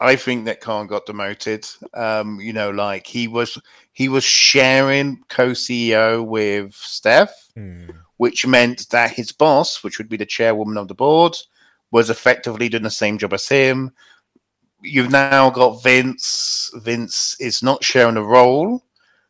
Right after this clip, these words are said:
Speaker 1: but, like, Vince is Vince, and he's much more of a micromanager, and he, and obviously he knows much more about the company than Nick Khan. And you've also got this really, and I, I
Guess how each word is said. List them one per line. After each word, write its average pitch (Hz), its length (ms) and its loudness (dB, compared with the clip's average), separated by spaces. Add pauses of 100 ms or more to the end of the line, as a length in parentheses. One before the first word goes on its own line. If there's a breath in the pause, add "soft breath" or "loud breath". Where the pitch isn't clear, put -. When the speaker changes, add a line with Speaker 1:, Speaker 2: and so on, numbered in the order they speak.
(160)
Speaker 1:
but, 120 140 2
like, 117 400 4
Vince 117 400 -4
is 113 140 -6
Vince, 120 460 0
and 110 120 -2
he's 110 160 -8
much - 180 -6
more 117 80 0
of 101 60 -6
a 107 60 -2
micromanager, 110 1000 0
and 110 120 -2
he, 120 140 -8
and 123 140 -2
obviously 113 340 -4
he 120 120 -6
knows 110 320 -2
much 95 160 -12
more 113 80 -4
about 107 220 -2
the - 60 -18
company 104 680 -8 (500 soft breath)
than 117 200 6
Nick 110 180 -4
Khan. 104 480 0 (400 soft breath)
And 135 140 2
you've 127 140 2
also 151 300 2
got 117 180 0
this 113 200 -6
really, 151 460 -4
and 147 100 0
I, 143 160 0
I 170 100 -2